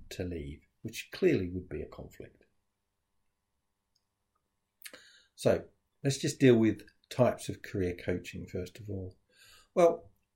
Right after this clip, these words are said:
if you're a business owner, possibly a business leader, y-, you, you may feel that you've achieved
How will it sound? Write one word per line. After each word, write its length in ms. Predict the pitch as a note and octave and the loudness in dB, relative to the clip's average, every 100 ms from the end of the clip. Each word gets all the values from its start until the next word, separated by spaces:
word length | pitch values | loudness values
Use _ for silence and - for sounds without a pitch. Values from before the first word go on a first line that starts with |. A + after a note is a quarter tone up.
| _ _ _ _ _ _ _ _ _ _ _ _ _ _ - | _ _ _ _ _ _ _ _ _ _ _ _ _ _ -4
if 180 | F3+ | 0
you're 200 | - C4 | 4 4
a 60 | D#3 | 4
business 480 | D#3 D3 C3+ A#2+ A#2 | 4 4 4 4 4
owner, 480 | B2+ C3 F#2 - - _ _ _ _ - | 4 4 2 -6 -14 _ _ _ _ -6
possibly 400 | A#2+ A#2 G2 F#2+ | -4 -4 -2 -2
a 40 | |
business 460 | F#2 F#2+ F#2+ F#2 - | 0 -2 -4 -6 -4
leader, 600 | A#2+ G#2 F#2+ - F#2+ - _ _ _ _ _ _ _ _ | -2 -2 -6 -10 -16 -20 _ _ _ _ _ _ _ _
y-, 120 | C#3 - | -12 -8
you, 400 | D3 C3 D3 D#3+ | -6 -4 -4 -2
you 200 | C#3 C3 | 4 6
may 260 | D3 F3+ | 6 2
feel 600 | C#3+ - F#3 D#3+ - G2+ G#2 | 0 4 6 6 0 -6 -2
that 220 | A2+ - - _ _ | -2 -2 -10 _ _
you've 260 | - A#2 A2+ | -4 -4 -2
achieved 840 | A2+ A2+ - B2 A2+ A2 A2 - | -4 -2 2 4 4 0 -6 -20